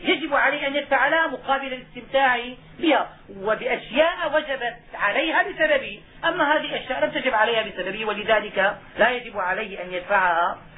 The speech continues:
لا. وأما الواجب الخامس، قال: "هو متاع البيت". أول واجب الطعام، الإدام، الكسوة، أدوات التنظيف. خامسا متاع البيت،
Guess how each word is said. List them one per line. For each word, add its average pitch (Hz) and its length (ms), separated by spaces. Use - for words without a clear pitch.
لا. 202 240
وأما 302 280
الواجب 262 380
الخامس، 208 500
قال: 175 140
"هو 214 120
متاع 226 280
البيت". 285 300
أول 196 180
واجب 208 320
الطعام، 196 560
الإدام، 208 640
الكسوة، 254 640
أدوات 208 360
التنظيف. 226 600
خامسا 247 640
متاع 240 300
البيت، 233 340